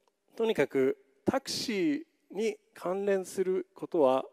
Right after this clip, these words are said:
俺もう全部やると。これが自分の人生だというふうに自分で思ったというか、この、お、左上のですね、日本交通の創業者、すなわち私の祖父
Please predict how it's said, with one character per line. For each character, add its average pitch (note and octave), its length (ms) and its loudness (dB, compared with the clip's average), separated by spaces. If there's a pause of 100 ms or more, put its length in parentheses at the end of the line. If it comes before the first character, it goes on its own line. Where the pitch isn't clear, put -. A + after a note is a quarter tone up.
俺 C3+ 160 -2
も C3 180 -8
う A2 80 -14
全 A#3 260 6
部 E3+ 120 2
や B2+ 80 4
る A#2 80 -4
と。 - 100 -20 (1500)
こ G3+ 160 8
れ B3 80 8
が A3+ 260 2 (160)
自 D3 160 -6
分 F#3 180 0
の E3 100 0
人 D#3 200 4
生 A2 160 4
だ G2+ 120 -10
と - 120 -18 (720)
い F3+ 60 0
う G3 100 0
ふ F#3+ 120 0
う E3 100 4
に D3+ 300 2 (180)
自 C3+ 160 -8
分 E3+ 240 -2
で E3+ 300 4 (760)
思 F#3+ 220 4
っ G#3+ 40 0 (240)
た D3 140 4
と D3 200 -2
い D3+ 160 4
う D3 60 2
か、 D#3 360 4 (340)
こ - 160 -2
の、 F3+ 260 6 (1040)
お、 B2+ 220 2
左 D#3+ 380 4
上 D#3 220 2
の C3+ 120 -4
で A#2 80 -8
す - 120 0
ね、 - 180 -12 (200)
日 B2+ 60 -12
本 C#3 120 -8
交 C#3 200 -2
通 A2 100 -10
の G#2 80 -8
創 B2 160 -4
業 A#2 140 2
者、 - 80 -4
す F#2 80 -2
な B2+ 60 -4
わ G#2+ 80 -8
ち A2 60 -8
私 A#2+ 360 0
の B2+ 140 -6
祖 D#3 180 4
父 A#2+ 180 0